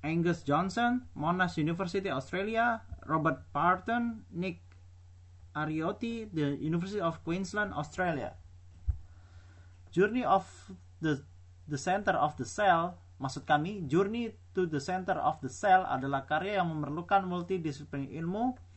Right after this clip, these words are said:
untuk mengeksplorasi visualisasi dari teknologi nano.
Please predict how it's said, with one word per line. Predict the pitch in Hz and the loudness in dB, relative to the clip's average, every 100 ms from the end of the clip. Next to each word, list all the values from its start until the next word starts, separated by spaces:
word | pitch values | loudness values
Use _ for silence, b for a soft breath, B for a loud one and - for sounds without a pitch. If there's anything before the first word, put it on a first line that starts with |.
| b b | b b
untuk | 165 175 233 | -4 0 0
mengeksplorasi | 165 175 165 160 156 151 190 226 208 | 2 0 0 0 2 6 4 2 -2
visualisasi | 175 156 151 147 185 180 208 | -2 0 0 2 0 0 0
dari | 180 180 190 | 2 2 2
teknologi | 170 139 160 160 160 | 0 -2 -2 0 4
nano. | 151 117 | 4 2